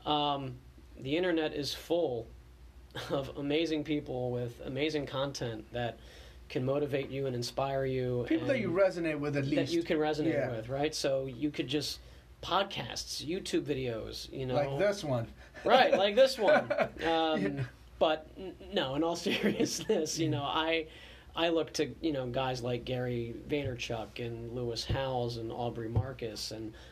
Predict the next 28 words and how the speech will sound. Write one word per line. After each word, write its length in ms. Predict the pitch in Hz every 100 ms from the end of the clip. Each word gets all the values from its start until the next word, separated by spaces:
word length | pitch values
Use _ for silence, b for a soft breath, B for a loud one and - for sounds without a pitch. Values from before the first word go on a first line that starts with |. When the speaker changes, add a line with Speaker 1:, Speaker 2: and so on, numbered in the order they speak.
| -
Speaker 1:
I 100 | 117
listen 320 | 120 147 143
to 60 | 127
these 160 | 117
podcasts, 840 | - 139 160 160 123 117 117 - 117
and, 240 | 117 113 B B B B B
you 120 | - 180
know, 140 | 143
Speaker 2:
'Cause 180 | - 226
Speaker 1:
is 60 |
Speaker 2:
you 60 | 226
resonate 440 | 277 339 185 160 131
with 180 | 131
them. 180 | 123 123
You 100 | 160
have 200 | 196 269
to 80 | 202
Speaker 1:
Right. 200 | 175 190
Speaker 2:
resonate. 220 | 165 143
Speaker 1:
Is 100 | 220
Speaker 2:
You're 80 | 160
not 100 | 233
Speaker 1:
every 140 | 226 226
Speaker 2:
just, 140 | 233
Speaker 1:
episode 220 | 240 240
Speaker 2:
yeah. 60 | 233
Speaker 1:
going 260 | 233 240 240
to? 200 | 269